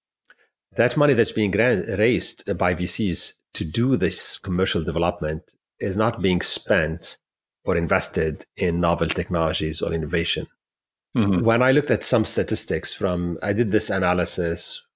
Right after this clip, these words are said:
Speaker 1: with Aaron Sandusky. I think I did this in twenty fourteen, twenty fifteen. So you look at the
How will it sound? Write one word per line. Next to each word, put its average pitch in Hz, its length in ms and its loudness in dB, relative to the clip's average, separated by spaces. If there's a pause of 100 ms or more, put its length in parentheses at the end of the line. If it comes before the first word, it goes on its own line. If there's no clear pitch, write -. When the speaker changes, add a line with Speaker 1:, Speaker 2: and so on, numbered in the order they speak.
(160)
Speaker 1:
with 85 500 -2
Aaron 95 220 0
Sandusky. - 600 -2
I - 140 -4 (240)
think 165 400 2
I 104 140 2
did 87 400 -2
this 90 280 0
in 85 140 -2
twenty 85 320 -2
fourteen, - 540 -2
twenty 82 220 0
fifteen. - 440 -4 (800)
So 117 520 4 (520)
you 123 180 2
look 151 180 2
at 117 320 0
the 101 520 -2